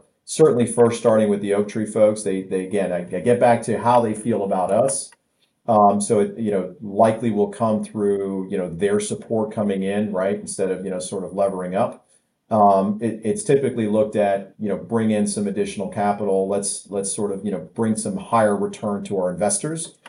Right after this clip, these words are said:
um, in these acquisitions, whether it be harmonizing and synergizing, you know, integrating these businesses, whether it's, you know, growing the top line. But, you know, the expectation would be that we would partner with our,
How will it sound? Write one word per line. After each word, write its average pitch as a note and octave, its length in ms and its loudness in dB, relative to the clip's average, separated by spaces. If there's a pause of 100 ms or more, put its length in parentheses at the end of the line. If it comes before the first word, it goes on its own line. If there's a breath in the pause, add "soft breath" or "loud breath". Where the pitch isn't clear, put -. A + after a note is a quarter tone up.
(340 soft breath)
um, G2+ 480 4
in A#2+ 200 4
these G#2+ 200 0
acquisitions, G2 680 0
whether F#2+ 300 0
it E2+ 80 -12
be F#2+ 240 -6
harmonizing G2 720 0
and F2 100 -10
synergizing, A2 960 0
you G#2 80 -4
know, F#2+ 160 -4
integrating G#2+ 560 0
these G2 160 -6
businesses, G2 720 -4 (240 soft breath)
whether G#2+ 360 4
it's, G2+ 180 -4
you A#2+ 60 0
know, F#2+ 100 0
growing G#2 400 4
the F#2 80 -4
top G#2 320 -2
line. F2+ 380 -4
But, G2+ 320 0
you A2+ 80 -4
know, G2 80 -2
the G#2 120 0
expectation G#2 720 -2
would F#2+ 160 -8
be G2 180 -8
that G2 220 -2
we G2 100 -8
would F#2+ 200 -8
partner G2+ 420 -2
with F#2+ 220 -6
our, F2+ 400 -2